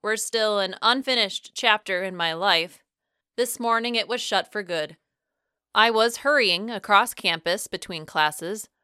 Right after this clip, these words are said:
not paying much attention to my surroundings. At the exact moment I was about to enter Ross Hall,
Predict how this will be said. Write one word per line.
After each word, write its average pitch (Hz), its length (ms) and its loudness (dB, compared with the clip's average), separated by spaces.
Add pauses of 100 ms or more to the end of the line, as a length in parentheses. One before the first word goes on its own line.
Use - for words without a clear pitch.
(260)
not 247 320 4
paying 226 340 -2
much 202 240 0
attention 185 540 -4
to - 80 -10
my 180 180 2
surroundings. 180 760 2 (840)
At 233 180 4
the 240 120 2
exact 233 460 2
moment 214 460 -2
I 190 140 2
was 196 140 -4
about 214 320 2
to - 140 -4
enter 208 300 -2
Ross 185 320 4
Hall, 175 460 4